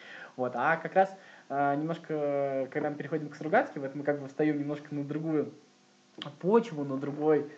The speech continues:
наверное, такой пласт литературы, с одной стороны, и как бы, э, есть, э, некое такое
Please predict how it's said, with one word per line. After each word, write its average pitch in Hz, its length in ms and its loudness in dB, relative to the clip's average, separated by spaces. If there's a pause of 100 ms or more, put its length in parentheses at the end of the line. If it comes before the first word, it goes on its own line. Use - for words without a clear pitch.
(180)
наверное, 131 480 0
такой 131 280 -4 (300)
пласт - 320 4
литературы, 139 560 -2
с - 100 -6
одной 156 300 0
стороны, 107 380 -6
и 113 200 -8
как 127 180 -4
бы, 131 160 -2 (360)
э, 123 360 -8
есть, 143 360 -8
э, 123 180 -8 (300)
некое 143 260 -2
такое 127 360 0